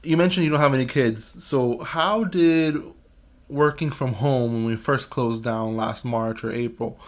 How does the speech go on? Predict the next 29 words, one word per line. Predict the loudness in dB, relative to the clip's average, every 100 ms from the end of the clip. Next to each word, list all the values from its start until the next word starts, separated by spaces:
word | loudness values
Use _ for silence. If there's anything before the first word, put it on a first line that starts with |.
| -20 -20 -10 0
uh, | 2 2
how | 0
did | 2
that | 2
affect | 4 2 2
you? | -2
Did | 0 4
that, | 6 6 4 2
you | -6
know, | -4 -2 -4 -8 -18 -18
sh-, | -16 -16 -18 -20 -20 -18 -10
was | -4
it, | 0
like, | -2
a | -2
complete | -8 -6 -4 -4
shift | 0 0 0 -2
in |
your | -2 4
lifestyle, | 4 2 2 4 6 6
or | 6 4
were | 2 0
you | -2
kind | -2 -2
of | 0
already | 0 0
used | 0 -2
to | -2
it? | -4